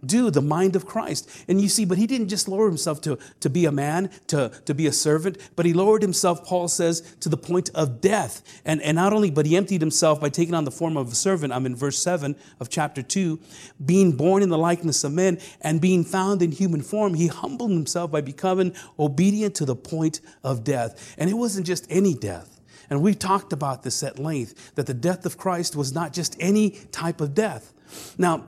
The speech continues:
in that time, as you remember, there were thousands of crucifixions happening throughout Palestine at that time, thousands of them. And, and we only know of one because we read the Bible, but his-,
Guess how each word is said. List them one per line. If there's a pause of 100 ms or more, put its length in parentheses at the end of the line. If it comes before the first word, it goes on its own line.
(160)
in
that
time,
as
you
remember, (260)
there
were
thousands
of
crucifixions
happening (260)
throughout (220)
Palestine
at
that
time, (220)
thousands
of
them. (320)
And,
and
we
only
know
of
one
because
we
read
the
Bible,
but
his-,